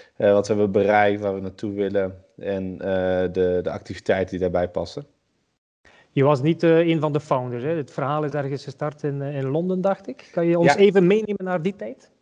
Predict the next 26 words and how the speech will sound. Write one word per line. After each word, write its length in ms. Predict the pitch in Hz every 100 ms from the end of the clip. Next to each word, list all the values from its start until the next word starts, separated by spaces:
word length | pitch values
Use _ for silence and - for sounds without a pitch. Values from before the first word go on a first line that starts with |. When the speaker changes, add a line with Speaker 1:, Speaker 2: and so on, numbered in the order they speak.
| _ -
Speaker 1:
Ja, 260 | 147 165 - 131
klopt. 380 | - 147 143 131
Dus 100 | 127
het, 260 | 131 120 -
eh, 100 | 131
verhaal 420 | 123 135 123 143
is, 160 | 135 -
eh, 400 | 135 123 123 123
eigenlijk 300 | 117 95 123
gestart 320 | - - 127
in 100 | 131
tweeduizend 420 | 117 120 117 117
tien 280 | - 135 165
in 160 | 117 113
Londen 300 | 123 147 160
door 160 | 131
drie, 480 | 120 110 127 123 120
eh, 80 | 113
Franse 440 | 110 - 113 110
oprichters, 680 | 110 117 135 - 151 151 -
eh, 220 | - 120
Julien, 560 | 104 107 110 113 113 107
Ning 280 | 110 110 110
en, 260 | 104 104
eh, 260 | 104 101 104
Chloe. 460 | 101 117 117 143 170